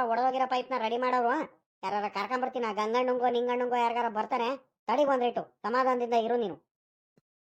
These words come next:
ಏಯ್, ಅಲ್ಕಳ್ಳ ಪರಮೇಶಿ, ಆ ಹುಡ್ಗಂಗಂತೂ ಗೊತ್ತಾಗಲ್ಲ ಬಿಡು ಪಾಪ, ಅವನು ಜೆ ಸಿ ಪಿ ಹುಡ್ಗ ಪಾಪ ಅವನು, ಅವ್ನ್ ಕೆಲ್ಸ ಏನಾಯ್ತು ಅವ್ನ್ ಪಾಪ, ಅವ್ನ್ ತಿಟ್ಟಿಗೆ ಅವ್ನು ಮಾಡ್ಕೊಂಡ್ ಹೋಗ್ತಾನೆ. ನೀನ್ ತಲೆ ಎಲ್ಲ ಐತಲ್ಲ, ನಿನ್ ಬುದ್ಧಿ ಎಲ್ಲ ಐತಲ್ಲ ಲೇ, ಆ? ನೀನು ಆ ಹುಡ್ಗಂಗ್ ಬಿಟ್ಬಿಟ್ಟು ನೀನ್ ಎಲ್ಲೆಲ್ಲ ಹೋಗಿದ್ದೆ ನೀನು?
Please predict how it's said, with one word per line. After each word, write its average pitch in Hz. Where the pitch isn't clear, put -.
ಏಯ್, 220
ಅಲ್ಕಳ್ಳ 247
ಪರಮೇಶಿ, 240
ಆ 214
ಹುಡ್ಗಂಗಂತೂ 262
ಗೊತ್ತಾಗಲ್ಲ 233
ಬಿಡು 220
ಪಾಪ, 214
ಅವನು 180
ಜೆ 226
ಸಿ 233
ಪಿ 226
ಹುಡ್ಗ 226
ಪಾಪ 214
ಅವನು, 214
ಅವ್ನ್ 220
ಕೆಲ್ಸ 233
ಏನಾಯ್ತು 233
ಅವ್ನ್ 220
ಪಾಪ, 214
ಅವ್ನ್ 214
ತಿಟ್ಟಿಗೆ 226
ಅವ್ನು 202
ಮಾಡ್ಕೊಂಡ್ 196
ಹೋಗ್ತಾನೆ. 196
ನೀನ್ 247
ತಲೆ 240
ಎಲ್ಲ 233
ಐತಲ್ಲ, 233
ನಿನ್ 208
ಬುದ್ಧಿ 247
ಎಲ್ಲ 269
ಐತಲ್ಲ 208
ಲೇ, 233
ಆ? 302
ನೀನು 277
ಆ 240
ಹುಡ್ಗಂಗ್ 285
ಬಿಟ್ಬಿಟ್ಟು 294
ನೀನ್ 285
ಎಲ್ಲೆಲ್ಲ 269
ಹೋಗಿದ್ದೆ 269
ನೀನು? 254